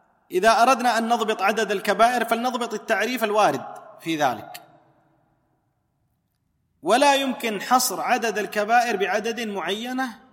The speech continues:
أو بعدد معين لعم-، لعدم ورود ذلك في النص الشرعي. لم يرد في قول الله جل وعلا أو في سنة النبي صلى الله عليه وسلم ما يدل على، على حصرها بعدد معين. ولذلك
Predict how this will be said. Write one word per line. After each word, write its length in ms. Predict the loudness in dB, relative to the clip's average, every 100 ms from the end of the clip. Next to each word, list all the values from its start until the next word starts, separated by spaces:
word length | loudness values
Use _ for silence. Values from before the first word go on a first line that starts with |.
| -12
أو 80 | -4
بعدد 440 | -2 0 0 -2
معين 480 | -2 -4 -4 -4 -2
لعم-، 400 | -2 -2 -2 -4
لعدم 540 | -6 -2 0 0 -2
ورود 320 | -4 -2 0
ذلك 520 | 0 0 0 -2 -4 -6
في 100 | -6
النص 580 | -8 -10 -8 -4 -4
الشرعي. 500 | -4 -4 -4 -8 -14 _ _ _ _ _ _ _ _ _ _ _ _ _ _ _
لم 180 | -6 -4
يرد 220 | -2 -6
في 380 | -8 -12 -14 -16 -8
قول 180 | -6 -6
الله 240 | -6 -8
جل 280 | -8 -10 -8
وعلا 400 | -8 -8 -8 -8
أو 240 | -10 -14
في 140 | -14 -12
سنة 280 | -10 -12 -12
النبي 260 | -12 -8 -8
صلى 220 | -8 -8
الله 340 | -4 -4 -4
عليه 260 | -10 -10 -10
وسلم 460 | -10 -10 -8 -8 -8
ما 140 | -8
يدل 340 | -10 -10 -8 -6
على، 340 | -4 -4 -6 -14 -20 _ _ _ _ _
على 220 | -4 0 0
حصرها 440 | 0 -2 0 -2
بعدد 440 | -2 -6 -6 -6
معين. 520 | -6 -6 -10 -14 -18 -20 _ _ _ _ _ _ _ _ _ _ _ _ _ _ _ _
ولذلك 640 | -8 -2 2 2 2 -6